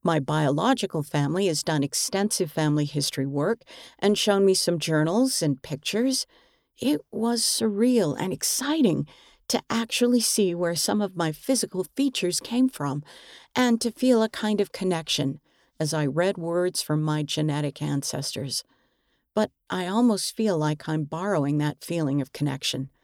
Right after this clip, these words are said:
because I'm going outside of that temple ordinance.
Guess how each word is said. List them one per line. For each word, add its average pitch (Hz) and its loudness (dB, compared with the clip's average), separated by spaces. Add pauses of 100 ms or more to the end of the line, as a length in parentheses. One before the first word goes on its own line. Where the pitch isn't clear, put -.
(360)
because 202 0 (260)
I'm 185 0
going 180 0
outside 170 -4
of 135 -2
that 139 -6
temple 175 -6
ordinance. - -6